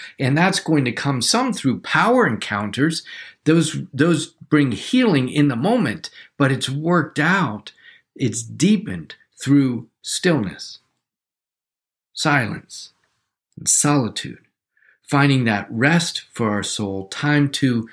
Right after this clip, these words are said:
simply be with God, not to get a word from God,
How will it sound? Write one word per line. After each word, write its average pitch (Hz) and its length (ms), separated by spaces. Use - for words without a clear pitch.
simply 131 680
be 151 300
with 110 340
God, - 400
not 127 260
to 131 80
get 131 160
a 117 60
word 156 380
from 165 180
God, 170 340